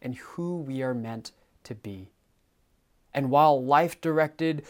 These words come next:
societal expectations will chip away at our personhood, God calls us to embrace the beauty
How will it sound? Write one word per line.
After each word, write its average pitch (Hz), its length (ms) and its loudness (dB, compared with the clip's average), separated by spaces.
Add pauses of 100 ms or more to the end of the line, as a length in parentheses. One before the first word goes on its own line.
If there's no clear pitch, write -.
(100)
societal 160 680 4
expectations 147 800 -6
will 135 140 -6
chip - 360 -6
away 151 400 2
at 139 160 2
our 127 140 2
personhood, 120 680 -6 (300)
God 185 420 6
calls 143 340 -2
us 135 160 -4
to 147 100 -8
embrace 147 380 -4
the 139 140 -6
beauty 139 520 -4